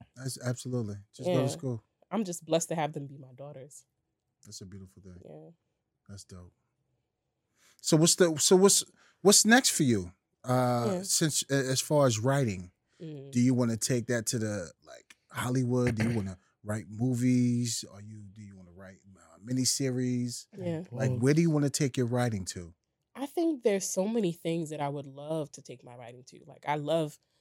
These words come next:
Speaker 2: film and T V and, um, you know, just seeing the people from this city who are finding success in those things is definitely charging me up. It's like, oh, it's like a possibility. Um,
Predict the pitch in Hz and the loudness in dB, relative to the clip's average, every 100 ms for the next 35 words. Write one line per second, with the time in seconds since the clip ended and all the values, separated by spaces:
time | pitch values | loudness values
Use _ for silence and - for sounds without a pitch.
0 | _ _ _ - 156 143 135 127 113 98 | _ _ _ -2 0 0 -2 -8 -14 -20
1 | - _ - 175 156 143 127 123 - 139 | -20 _ -16 -14 -14 -16 -18 -20 -20 -20
2 | 120 110 - _ _ _ - 139 135 123 | -18 -20 -20 _ _ _ -8 -6 -4 -6
3 | - 175 151 151 170 - 175 160 156 170 | -2 0 0 0 0 2 2 2 0 -4
4 | - 143 165 147 147 - 156 147 143 165 | -8 -8 -4 0 0 -2 -2 -4 -6 -4
5 | 156 139 - 151 165 147 139 139 - 143 | -2 -2 0 0 2 0 0 -2 -4 -6
6 | - 143 - 151 156 151 160 165 156 147 | -2 -2 0 -2 -2 -2 -2 -2 -2 -4
7 | - - 143 156 147 151 143 - 139 139 | -6 -4 -4 -2 -8 -8 -10 -4 -2 -2
8 | 147 143 139 131 165 151 - 143 127 - | -6 -10 -6 -4 -4 -8 -4 -4 -4 -6
9 | _ - _ 254 262 170 160 139 - 170 | _ -20 _ 10 12 10 4 -2 -2 -2
10 | 160 147 147 151 160 180 190 _ _ _ | -2 -6 -4 -4 -6 -12 -18 _ _ _
11 | 151 143 135 131 | -6 -4 -6 -10